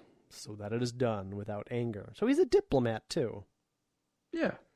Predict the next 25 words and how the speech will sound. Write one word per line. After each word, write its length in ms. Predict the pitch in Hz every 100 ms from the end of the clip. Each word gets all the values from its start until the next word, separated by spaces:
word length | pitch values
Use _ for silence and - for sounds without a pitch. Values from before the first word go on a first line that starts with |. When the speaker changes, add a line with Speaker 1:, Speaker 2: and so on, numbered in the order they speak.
| _ _ _ _ _ _ _
Speaker 1:
And, 300 | - 233 233
uh, 120 | 220
he's 260 | 208 175 185
also 300 | 220 254 185
very, 400 | 156 170 165 147
uh, 80 | 135
confident 760 | - 151 196 - 135 120 104
in 160 | 120 107
himself. 600 | 110 104 - 107 98 95
So 180 | - 107
he's 200 | 113 107
like, 260 | 110 107
"So, 340 | - 131 139 156
uh, 420 | 156 151 143 147
you 120 | 175
know, 280 | 233 180 247
he, 120 | 233 320
he'll 160 | 190 240
know 140 | 240
who 100 | 208
calls 300 | 214 180 175
the 60 | 160
shots. 440 | - 151 208 -
Uh, 200 | 170 170 165 - - -
lead 220 | 320 427